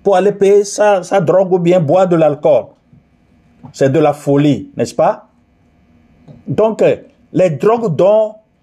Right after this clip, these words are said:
on sait qu'elles entraînent une dépendance sont,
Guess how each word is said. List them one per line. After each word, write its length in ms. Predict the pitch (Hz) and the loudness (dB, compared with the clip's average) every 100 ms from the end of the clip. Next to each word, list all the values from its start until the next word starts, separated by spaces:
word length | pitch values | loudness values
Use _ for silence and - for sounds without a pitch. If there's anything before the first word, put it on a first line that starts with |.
| _ | _
on 100 | 180 | -2
sait 320 | 202 220 220 202 | 0 0 0 0
qu'elles 480 | 214 196 170 135 - | 2 4 4 2 -2
entraînent 580 | 110 151 160 190 170 143 | -4 -2 0 0 0 -2
une 220 | 185 196 151 | 0 0 0
dépendance 680 | 156 175 156 139 220 233 | -2 0 -2 0 -2 -2
sont, 440 | - - 208 208 | -6 0 2 2